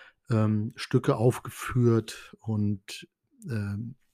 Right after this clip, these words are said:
was in jedem Fall bei uns gang und gäbe war, auch al-, als die Familie etwas größer war, dass wir natürlich Weihnachtslieder gesungen haben und dann natürlich die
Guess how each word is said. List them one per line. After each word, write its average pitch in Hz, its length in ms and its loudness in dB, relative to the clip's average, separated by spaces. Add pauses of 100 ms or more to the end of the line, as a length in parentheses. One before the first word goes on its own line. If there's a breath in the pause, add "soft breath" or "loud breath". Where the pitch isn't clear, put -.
(600)
was - 240 0
in 120 140 2
jedem 156 300 8
Fall 147 500 6
bei - 180 -2
uns 135 600 -2
gang 120 240 -2
und 120 180 -4
gäbe 117 340 0
war, 123 480 4
auch - 200 -10
al-, 113 200 -10 (160)
als 113 160 -6
die - 100 -8
Familie 113 340 -4
etwas 107 200 -8
größer 123 340 2
war, 127 240 6 (520 loud breath)
dass - 220 2
wir 120 80 6
natürlich 113 600 2
Weihnachtslieder 110 600 2
gesungen 90 480 -10
haben 87 300 -8
und 92 180 -10
dann 95 120 -2
natürlich 117 560 0
die 104 160 -6